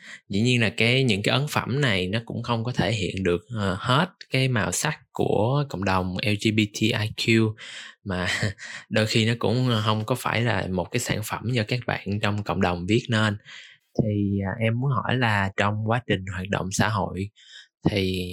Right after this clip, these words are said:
hai anh chị thấy là bản thân về cái quan điểm, về cái góc nhìn đối với cộng đồng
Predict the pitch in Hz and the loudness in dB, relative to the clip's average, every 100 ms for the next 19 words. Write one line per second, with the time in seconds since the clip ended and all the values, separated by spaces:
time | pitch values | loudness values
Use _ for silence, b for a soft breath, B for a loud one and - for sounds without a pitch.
0 | 98 104 104 101 90 - 110 131 117 110 | -2 0 -2 -2 2 2 2 0 0 0
1 | 110 123 123 110 110 110 - 101 98 90 | -2 0 0 -2 -6 -10 -12 -6 -4 -4
2 | 85 110 131 123 113 101 85 110 135 110 | -2 -2 0 0 2 0 0 -2 -2 0
3 | 90 87 123 135 143 120 98 92 95 117 | -2 0 2 2 2 2 2 0 0 2
4 | 131 135 - 98 90 | 0 -2 -2 0 0